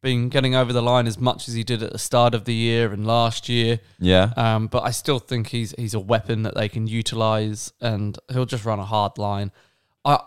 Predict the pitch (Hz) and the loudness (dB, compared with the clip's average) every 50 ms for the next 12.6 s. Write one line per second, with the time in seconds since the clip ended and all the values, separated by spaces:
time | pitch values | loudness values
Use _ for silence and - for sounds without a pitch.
0 | - _ _ _ _ - 185 190 202 196 202 175 139 123 120 117 123 135 139 143 | -8 _ _ _ _ 0 4 4 4 6 4 2 2 0 -2 2 4 6 6 6
1 | 139 - - 131 123 117 113 117 113 107 104 101 - 110 - - - 123 110 107 | 4 0 -2 0 0 0 0 -2 -4 -6 -6 -8 -8 -8 -8 -6 -4 -4 -4 -4
2 | - - - 110 107 107 107 - - - - 131 117 120 120 117 120 123 - - | -4 -4 -2 -2 -2 -2 -4 -6 -8 -4 -2 -2 0 2 2 0 0 0 -2 -8
3 | - - - - - - 120 120 - - - 110 107 104 104 101 - - 101 - | -20 -20 -16 -10 -6 -6 -6 -6 -8 -12 -14 -14 -12 -10 -10 -12 -12 -12 -12 -10
4 | 98 98 98 95 95 95 98 110 135 - - - 117 107 107 107 107 110 - - | -10 -10 -8 -10 -10 -12 -12 -12 -14 -10 -6 -4 -2 -2 0 0 -2 -2 -4 -4
5 | 131 123 120 107 - 139 135 131 135 135 131 139 135 117 123 127 113 104 113 113 | -4 -4 -2 0 2 2 4 4 4 2 4 4 4 4 4 2 2 2 2 0
6 | 113 107 107 104 101 95 110 98 104 101 - - _ _ _ _ _ _ _ _ | 0 0 0 -2 -4 -6 -8 -8 -8 -8 -10 -14 _ _ _ _ _ _ _ _
7 | _ - 98 90 - - - 104 104 - - 110 110 104 101 - 123 117 117 - | _ -10 -10 -10 -8 -4 -4 -4 -2 -2 -2 -2 -2 -2 0 0 2 2 2 0
8 | - _ - - - - 135 120 113 110 - 113 110 107 104 104 104 101 98 98 | -4 _ -8 -8 -4 0 2 2 2 2 2 2 0 0 0 -2 -4 -4 -6 -6
9 | 92 - _ _ _ _ _ _ _ - - 131 120 113 113 107 - - 120 113 | -8 -12 _ _ _ _ _ _ _ -6 -2 -2 0 0 -2 -4 -4 -2 -2 -2
10 | - 113 107 110 107 98 - 113 107 107 104 104 104 98 107 104 104 101 - - | 0 -2 -2 -4 -4 -6 -6 -6 -4 -2 -2 -2 -4 -4 -4 -4 -4 -4 -6 -10
11 | 104 - - 110 104 101 98 104 101 101 - - - 92 95 - - 101 101 101 | -10 -8 -6 -6 -4 -4 -4 -6 -6 -6 -8 -8 -8 -8 -8 -6 -6 -6 -6 -6
12 | 101 - 98 101 101 98 95 92 - - 117 | -6 -6 -8 -8 -8 -8 -10 -10 -12 -16 -20